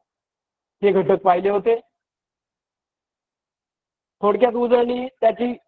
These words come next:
घेऊया पुन्हा एकदा. शब्द अलंकारामध्ये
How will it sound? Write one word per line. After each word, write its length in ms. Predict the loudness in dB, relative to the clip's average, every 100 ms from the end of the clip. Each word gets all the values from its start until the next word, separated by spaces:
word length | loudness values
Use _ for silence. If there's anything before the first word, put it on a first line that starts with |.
| -2
घेऊया 380 | 2 4 4 2
पुन्हा 280 | 0 -2 -2
एकदा. 280 | -2 -2 -2 -4 _ _ _ _ _ _ _ _ _ _ _ _ _ _ -4
शब्द 220 | -2 0
अलंकारामध्ये 760 | 0 0 -2 -2 0 0 0